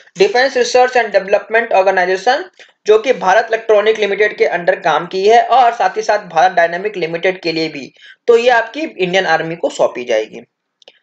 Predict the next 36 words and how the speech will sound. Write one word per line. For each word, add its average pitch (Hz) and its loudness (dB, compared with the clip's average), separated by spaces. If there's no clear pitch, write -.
अगला 269 2
सवाल 262 2
है, 262 -2
who 285 -4
represented 254 0
the 269 2
fifteenth 269 -4
East 254 -4
Asia 202 2
Summit 190 -4
टू 190 -4
थाउजेंड 175 -2
ट्वेंटी। 185 -6
तो 214 2
फिफ्टींथ 247 0
ईस्ट 240 -6
एशिया 233 4
टू 233 -2
थाउजेंड 220 0
ट्वेंटी 220 2
का 262 4
समिट 226 -2
रिप्रेजेंट 226 0
किन्हें, 226 0
किन्होंने 220 0
किया 240 2
है, 320 -6
तो 214 -4
ये 247 4
किया 240 2
गया 226 2
है 247 0
by 220 0
the 208 0
external 226 -4
minister 240 2